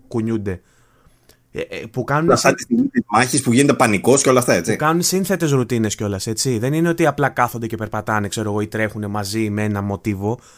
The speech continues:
Speaker 1: Κάνουνε σύνθετα πράγματα, πολλά μαζί. Ουσιαστικά είναι, είναι το πρώτο πράγμα που είδα εγώ και είπα, «Πω, πω, ρε φίλε, αυτό δεν το έχω ξαναδεί, ξέρω εγώ, σε παιχνίδι». Είναι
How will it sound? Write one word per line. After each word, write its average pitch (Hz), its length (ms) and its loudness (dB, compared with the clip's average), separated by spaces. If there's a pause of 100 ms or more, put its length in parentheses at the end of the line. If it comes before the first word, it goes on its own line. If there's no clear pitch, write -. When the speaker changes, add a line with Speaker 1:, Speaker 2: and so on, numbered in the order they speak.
(120)
Speaker 1:
Κάνουνε 165 360 -2
σύνθετα 175 480 -2
πράγματα, 147 480 -2
πολλά 147 320 0
μαζί. 156 400 0 (260)
Ουσιαστικά 160 640 -6
είναι, 165 280 -6
είναι 175 200 -2
το 175 100 -6
πρώτο 180 220 -6
πράγμα 185 260 -2
που 175 120 -2
είδα 175 120 2
εγώ 170 120 0
και 180 120 -6
είπα, 185 160 -4
«Πω, 185 160 -8
πω, 165 80 -4
ρε 139 80 0
φίλε, 160 160 -4
αυτό 165 160 -6
δεν 175 100 -6
το 185 60 -6
έχω 175 80 -8
ξαναδεί, 101 340 -6
ξέρω 95 200 -10
εγώ, 92 100 -10
σε - 100 -18
παιχνίδι». 98 340 -10
Είναι 139 320 -4